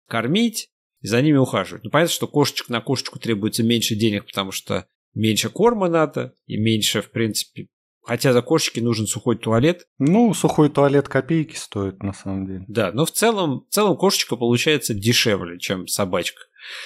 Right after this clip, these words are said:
Speaker 1: Но там люди, которые четко вот нет детей, нет животных, а, что там, их кого еще там нету?
Speaker 2: Нет второй пары обуви.
Speaker 1: Да-да, вот так. Зато есть, э,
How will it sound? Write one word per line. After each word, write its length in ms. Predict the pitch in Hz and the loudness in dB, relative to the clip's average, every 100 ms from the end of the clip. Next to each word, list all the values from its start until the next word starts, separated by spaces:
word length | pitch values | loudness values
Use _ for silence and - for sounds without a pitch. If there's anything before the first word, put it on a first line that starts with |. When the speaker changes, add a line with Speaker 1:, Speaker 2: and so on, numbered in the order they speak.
| - - | -10 -2
Speaker 1:
Но 160 | 113 | 0
там 260 | 113 208 226 | 2 0 2
люди, 260 | 185 180 | 2 2
которые 560 | - 120 135 131 123 113 _ _ _ _ - | 0 0 2 2 2 0 _ _ _ _ -6
четко 380 | - 151 - 113 | 0 0 0 -2
вот 220 | 101 - | -2 -6
нет 300 | - 123 123 | -2 2 2
детей, 500 | 104 123 - 220 226 - | 2 2 4 2 0 -6
нет 280 | 127 113 95 | -4 -2 0
животных, 640 | 117 175 196 151 - - _ _ _ | 2 2 2 -2 -2 -8 _ _ _
а, 540 | - 104 104 104 101 98 98 | -4 0 0 0 0 -2 -6
что 200 | - - | -4 -2
там, 200 | 131 101 | -2 -2
их 80 | 98 | -2
кого 200 | - 113 | 0 2
еще 180 | 101 - | 0 -2
там 240 | - 87 95 | -6 -6 -6
нету? 280 | 92 - - _ _ - | -8 -12 -20 _ _ 4
Speaker 2:
Нет 300 | 120 156 151 | 6 6 4
второй 400 | - 139 135 131 | 2 4 4 4
пары 260 | 127 120 | 4 4
обуви. 460 | 127 196 170 151 139 - _ - | 4 4 4 2 0 -8 _ -6
Speaker 1:
Да-да, 460 | 117 143 135 131 117 | 2 2 4 2 2
вот 200 | 127 - | -2 -2
так. 280 | 113 - - _ - | -4 -4 -16 _ -2
Зато 320 | 120 120 185 | 0 4 4
есть, 500 | 135 139 - - 123 | 4 4 2 -2 0
э, 420 | 113 107 101 | 2 2 0